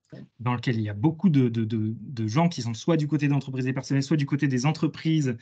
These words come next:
euh, qui vont solliciter ces, euh, ces services, euh, qui se connaissent, qui utilisent le même langage, les mêmes concepts, les mêmes outils, et cetera. Et donc, l'idée, euh, c'est que, effectivement, il y a une tradition qui se serait perdue.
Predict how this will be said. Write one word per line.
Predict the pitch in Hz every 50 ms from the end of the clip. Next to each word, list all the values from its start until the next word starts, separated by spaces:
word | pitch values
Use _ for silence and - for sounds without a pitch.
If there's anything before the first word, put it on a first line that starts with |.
| - - - - - - 147
euh, | 131 120 120
qui | 117 117 - - 135
vont | 127 143
solliciter | 143 - - 135 131 - - 147 135 - 147
ces, | 139 143 - - 120 113 110 110 107 107 107 110 110 - - - - - _ _ -
euh, | 143 117 113 113 110 110 110 113
ces | 110 - 147
services, | 131 127 - 143 135 135 139 156 151 147 - - 113 113 _ - - _ -
euh, | 131 110 110
qui | 113 - 165 147
se | - 175
connaissent, | 160 165 170 160 143 143 143 143 143 139 - -
qui | - - - - 156
utilisent | 147 147 - 151 147 139
le | 143 143
même | 139 135 139
langage, | 139 139 139 139 139 139 139 143 131
les | 139 131
mêmes | 131 127 131
concepts, | 131 135 127 - - 143 135 -
les | 131 120
mêmes | 123 127 120
outils, | 120 117 - - 143
et | 123 110
cetera. | - 113 110 120 117 131 156 - - - - - - - - - - - -
Et | 170 147
donc, | 151 165 156 156 - - _
l'idée, | - 156 139 143 147 139 143 190 214 226 233 233 226 208 -
euh, | 147 135 131
c'est | 123 - - 160 151
que, | - 190 208 226 190
effectivement, | 131 117 123 117 - 139 160 202
il | 214
y | 170
a |
une | 143 139
tradition | - 143 139 135 - - 208 208
qui | - 160
se | 147 151
serait | 143 - - 170
perdue. | 170 170 160 143 135 123 113 110